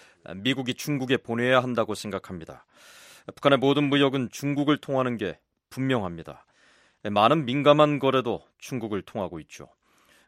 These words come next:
미국 법무부가 중국 기업에 대한 기소를 언급한 건 중요했고 중국이 이 기업에 대해 자체 조사를 벌이겠다고 밝힌 것도 긍정적이라고 봅니다.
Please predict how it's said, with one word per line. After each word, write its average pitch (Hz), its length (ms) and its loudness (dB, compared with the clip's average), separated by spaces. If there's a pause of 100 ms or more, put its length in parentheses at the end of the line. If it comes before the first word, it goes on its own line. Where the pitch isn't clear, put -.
(140)
미국 139 240 -2
법무부가 143 760 6 (260)
중국 139 340 -4
기업에 139 280 6
대한 135 440 2
기소를 131 500 0
언급한 117 540 -2
건 104 380 -6
중요했고 120 760 -4 (500)
중국이 131 420 0
이 156 60 -8
기업에 147 360 4
대해 135 240 4
자체 - 400 -2
조사를 135 400 2
벌이겠다고 120 520 0
밝힌 107 340 -4
것도 92 300 -12 (300)
긍정적이라고 104 680 -4
봅니다. 76 440 -18